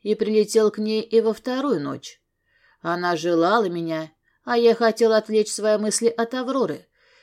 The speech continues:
которая стала бояться меня еще больше и даже попыталась сбежать. До утра я пытался избавиться от навязчивых мыслей о моей Лее,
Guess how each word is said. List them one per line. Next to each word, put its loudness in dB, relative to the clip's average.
которая 0
стала -2
бояться 0
меня -6
еще -4
больше 0
и -4
даже -2
попыталась -4
сбежать. -8
До 0
утра 0
я 2
пытался -2
избавиться -4
от -4
навязчивых -4
мыслей -4
о -4
моей -2
Лее, 0